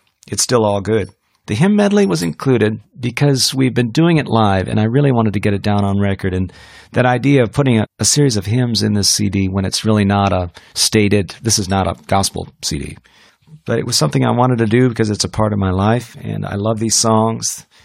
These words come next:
They're good songs, like Yesterday is a good song, and, uh, I Am the Walrus, <laughs> although Amazing Grace may not fit on most people's playlists along with I Am the Walrus, but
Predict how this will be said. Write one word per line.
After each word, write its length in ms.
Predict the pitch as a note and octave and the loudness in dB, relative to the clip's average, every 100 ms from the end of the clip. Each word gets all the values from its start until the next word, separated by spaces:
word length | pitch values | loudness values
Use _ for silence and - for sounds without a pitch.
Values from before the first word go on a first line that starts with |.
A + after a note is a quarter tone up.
| - | -4
They're 120 | G#2+ | -2
good 200 | F#2+ B2 | 0 0
songs, 420 | - A2 A2 A2+ | 0 0 -2 -4
like 240 | G#2+ G2+ - | -4 -4 -2
Yesterday 420 | G#2+ - G2+ G2+ | -2 0 0 2
is 120 | G2+ | 0
a 40 | G2 | 0
good 160 | G2+ | -4
song, 440 | - G#2 G2 F#2+ G2 _ _ _ _ _ _ - | -2 -2 -2 -4 -8 _ _ _ _ _ _ -8
and, 320 | G2+ F#2+ F2 | -4 -2 -4
uh, 100 | F2 G2 | -6 -2
I 140 | G#2 | -2
Am 80 | G2+ | 0
the 80 | G2 | 0
Walrus, 560 | G2 G2+ G#2 G2+ - - - - C3+ | 2 2 2 2 -2 -2 -4 -2 -4
<laughs> 320 | - - - | -4 -16 -6
although 340 | A2+ A#2+ A#2 G2 | -4 0 0 0
Amazing 340 | A#2+ A#2+ A2 | 2 2 2
Grace 320 | G2+ G#2+ G#2 | 2 2 2
may 140 | G#2 G#2 | 2 2
not 180 | G#2 G2 - _ _ _ | 2 -2 -8 _ _ _
fit 180 | - G#2 | 0 2
on 100 | G2 | 2
most 220 | G2+ G2 | 0 0
people's 320 | G2+ F#2+ G2 | 0 0 -4
playlists 580 | - G2+ G2 G2 F#2 - | -2 0 0 0 -2 -4
along 360 | G#2+ G2+ G#2 G2+ | -2 0 2 0
with 140 | F#2 | -2
I 140 | F#2 | -4
Am 80 | F#2 | -4
the 80 | F2+ | -4
Walrus, 380 | F#2 F#2 G2 - | -6 -6 -6 -4
but 180 | G#2 | -6